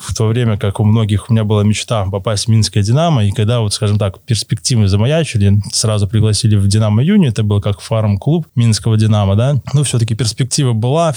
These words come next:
может быть, через там несколько лет перейти в Минское «Динамо», мечта детства. Ради нее все-таки, ну, я решил,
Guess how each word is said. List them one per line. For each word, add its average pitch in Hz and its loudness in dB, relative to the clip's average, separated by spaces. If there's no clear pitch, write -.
может 110 2
быть, 101 0
через 104 0
там 101 0
несколько 113 -2
лет 113 -2
перейти 110 0
в 101 0
Минское 107 2
«Динамо», 120 2
мечта 104 0
детства. 117 0
Ради 123 -2
нее 156 2
все-таки, 127 -4
ну, 117 2
я 104 2
решил, 98 0